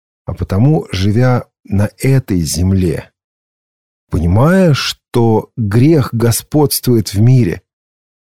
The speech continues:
мы имеем силу противостоять этому греху, потому что наш Спаситель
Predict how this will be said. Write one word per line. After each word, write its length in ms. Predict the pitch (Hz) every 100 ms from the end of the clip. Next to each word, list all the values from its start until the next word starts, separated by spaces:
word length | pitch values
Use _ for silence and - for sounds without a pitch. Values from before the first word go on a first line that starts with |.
| _ _ _ _
мы 240 | - 98 104
имеем 300 | 110 123 117
силу 460 | - 131 117 117 _ -
противостоять 800 | 107 - 113 107 - 120 101 80
этому 280 | - 139
греху, 460 | 147 101 - 160 - _ _ _ _ _ _ _
потому 340 | - 73 71 67
что 180 | - 65
наш 180 | 67
Спаситель 640 | - - - 131 123 104